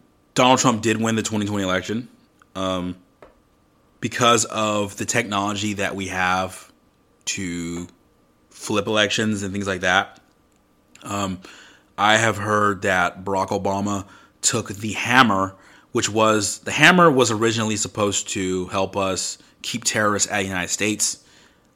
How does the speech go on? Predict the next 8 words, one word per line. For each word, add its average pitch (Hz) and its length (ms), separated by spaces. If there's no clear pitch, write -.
Um, 92 400
the - 80
hammer 135 300
and 117 80
scorecard, 98 640
hammer, 123 560
s-, - 260
uh, 90 360